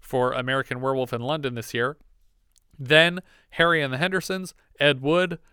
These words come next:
The Nutty Professor, Men in Black, The two thousand Grinch, and the two thousand eleven Wolfman, all one hundred percent deserved.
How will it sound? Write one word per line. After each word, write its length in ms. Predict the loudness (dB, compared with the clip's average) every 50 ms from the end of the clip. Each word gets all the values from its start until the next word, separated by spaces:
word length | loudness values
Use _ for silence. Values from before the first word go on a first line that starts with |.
| _ _
The 120 | -6 -4 -2
Nutty 200 | 0 0 0 -2
Professor, 640 | -2 -4 -4 -2 -2 -4 -2 -4 -4 -6 -6 -8 -10 -16 -20 -6 -2
Men 160 | 0 0 2
in 100 | 0 -2
Black, 480 | -2 0 0 2 2 0 -2 -4 -10 -20 _ _ _ _ _ _
The 80 | -6 -4
two 180 | 0 2 0 2
thousand 440 | 2 2 0 0 0 -2 -4 -6 -4
Grinch, 380 | -4 -2 -2 -4 -6 -10 -14 -18 _ _ _ _
and 140 | -8 -6 -6
the 60 | -6
two 160 | -4 -4 -4 -2
thousand 320 | 0 0 -2 -2 -2 -6
eleven 320 | -4 -4 -4 -4 -6 -6
Wolfman, 440 | -8 -8 -8 -8 -10 -12 -12 -12 -14 -6 _
all 460 | 6 6 8 8 8 6 4 2 -2 _ _ _ _ -4
one 140 | -4 0 2
hundred 220 | 2 2 2 0
percent 300 | -2 -2 0 0 0 0
deserved. 520 | -2 -2 -2 0 0 0 -2 -4 -6 -12